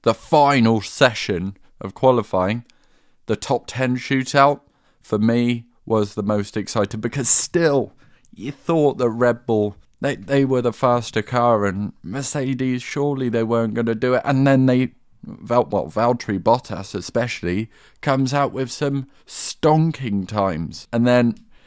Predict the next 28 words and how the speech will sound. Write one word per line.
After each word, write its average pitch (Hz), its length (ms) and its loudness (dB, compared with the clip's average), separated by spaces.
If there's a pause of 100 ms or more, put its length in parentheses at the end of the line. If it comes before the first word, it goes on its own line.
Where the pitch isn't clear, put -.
(300)
Verstappen's 113 680 -2
trying 110 280 4
to - 120 -10
come 117 240 0
back. 117 160 -2
He 123 120 0
wasn't 131 440 4
improving. 104 720 0
And 110 180 2
then 113 220 4
there 117 120 4
was 110 200 0
that, 117 260 0 (280)
that 95 160 -4
kind 110 240 0
of 107 60 4
mix-up 120 540 0
with 107 140 0
Tsunoda, 113 640 2
who, 127 200 2 (880)
looking 175 260 -2
back 139 220 0
at 117 120 -4
it, 98 60 0
I, 110 180 0
th-, - 120 -20 (140)
I 135 120 0
feel 135 340 0